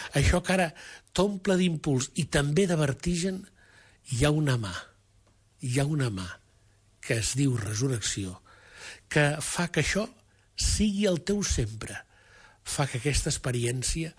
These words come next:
pugui créixer molt més i fa que aquesta experiència no depengui de tu, que sigui do, que sigui regalada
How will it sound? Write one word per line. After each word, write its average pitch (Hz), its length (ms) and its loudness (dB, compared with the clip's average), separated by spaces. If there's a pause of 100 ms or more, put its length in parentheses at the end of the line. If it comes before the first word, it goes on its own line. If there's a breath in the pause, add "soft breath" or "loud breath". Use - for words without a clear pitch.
(380 loud breath)
pugui 190 340 4
créixer 185 400 2
molt 156 240 -2
més 92 320 -8 (500 loud breath)
i 139 80 2
fa 151 200 0
que 127 120 -2
aquesta 143 320 -2
experiència 127 760 -2 (680 loud breath)
no 143 160 4
depengui 139 480 2
de 117 120 -2
tu, 87 160 -8 (720 soft breath)
que 117 120 0
sigui 127 420 2
do, 147 180 0 (580 soft breath)
que 113 140 0
sigui 147 320 2
regalada 123 600 0